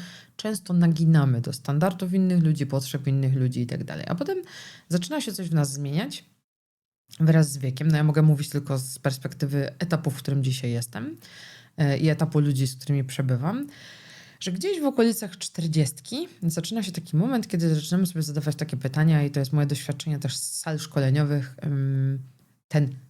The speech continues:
kryzys wieku średniego, tak to nazwijmy, kiedy zaczynamy sobie zadawać takie pytania jak:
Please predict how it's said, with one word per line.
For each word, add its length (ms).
kryzys 480
wieku 300
średniego, 640
tak 180
to 120
nazwijmy, 480
kiedy 260
zaczynamy 380
sobie 180
zadawać 280
takie 160
pytania 420
jak: 200